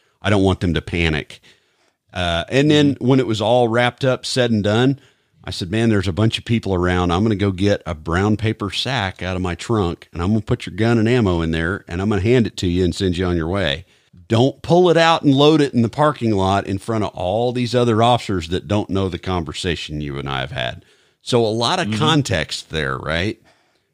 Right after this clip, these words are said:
Speaker 1: Multiple officers.
Speaker 2: A lot, lot of un-,
Speaker 1: Crime scene.
Speaker 2: understanding what the other job is,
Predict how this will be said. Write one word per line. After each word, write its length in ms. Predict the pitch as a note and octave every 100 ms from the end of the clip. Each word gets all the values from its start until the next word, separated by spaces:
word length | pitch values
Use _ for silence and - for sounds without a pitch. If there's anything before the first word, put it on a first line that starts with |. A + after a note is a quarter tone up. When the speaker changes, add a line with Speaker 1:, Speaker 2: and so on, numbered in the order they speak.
| _ _
Speaker 1:
Multiple 500 | G#2 C3 C3+ - C3
officers. 560 | B2 B2+ - F#2+ D2 B2+
Speaker 2:
A 20 |
lot, 180 | C#3+ A#2+
lot 220 | B2+ C3+
of 100 | B2
un-, 180 | G#2+ - _
Speaker 1:
Crime 180 | - C#3
scene. 80 | C3+
Speaker 2:
understanding 480 | B2 - C#3+ A2+ A2
what 80 | G2+
the 80 |
other 160 | G2 F#2+
job 460 | F2+ G2 F#2+ A#2 F#2
is, 320 | D2+ C#2